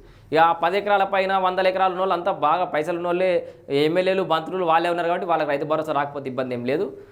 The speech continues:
మొత్తంగా రైతు భరోసాకు కసరత్తు అయితే కొనసాగుతోంది. వెయ్యి కోట్లు కావాలట, తొమ్మిది పాయింట్ పన్నెండు లక్షల మందికి పెట్టుబడి సాయం అందిస్తారట. నాలుగు ఎకరాల వాళ్ళకు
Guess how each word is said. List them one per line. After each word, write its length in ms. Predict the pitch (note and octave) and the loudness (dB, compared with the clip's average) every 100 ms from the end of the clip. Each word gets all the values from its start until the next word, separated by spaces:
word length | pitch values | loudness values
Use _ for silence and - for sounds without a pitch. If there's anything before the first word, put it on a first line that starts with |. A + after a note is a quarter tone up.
| - _ - | -20 _ -6
మొత్తంగా 540 | C#3 G3 G#3 E3 - - - | -2 0 2 2 0 -10 -6
రైతు 240 | C#3+ G3 A3 | -2 0 0
భరోసాకు 800 | G3+ G#3 G#3 G3+ G3 G3+ G3+ E3+ F#3 | 0 0 0 -2 -4 -4 -6 -4 -4
కసరత్తు 320 | F3+ G3 F#3+ | 0 0 0
అయితే 140 | F#3+ | -4
కొనసాగుతోంది. 640 | F#3 F3 F#3 G3+ G3+ A#3 A#3 | -2 -2 2 2 0 -4 -2
వెయ్యి 360 | F3+ F#3+ F#3 | 0 0 0
కోట్లు 300 | E3+ F3+ F#3+ | 0 -2 0
కావాలట, 520 | G#3 G3 G3+ G3+ B3 B3+ - - _ _ _ _ _ - | 2 2 2 -2 -4 -6 -16 -20 _ _ _ _ _ -6
తొమ్మిది 240 | E3+ G#3 A3 | 0 2 2
పాయింట్ 320 | G#3+ G#3 G3 | 2 -2 -2
పన్నెండు 260 | G3 G3 | -2 -2
లక్షల 320 | F#3+ F#3 F#3+ F3+ | -4 -2 -2 0
మందికి 580 | E3+ G3+ A3 A3 F3+ F3 | -2 -4 -4 -4 -6 -2
పెట్టుబడి 300 | F3 F3 F#3+ | -2 2 0
సాయం 260 | F3+ F3+ F3+ | 0 -2 0
అందిస్తారట. 400 | E3+ E3+ E3+ F#3 | -2 -4 -4 -2
నాలుగు 300 | E3+ F3+ F#3+ | 0 0 0
ఎకరాల 260 | F3+ F#3 F3+ | 0 0 0
వాళ్ళకు 400 | E3+ E3+ E3 | 0 -2 -6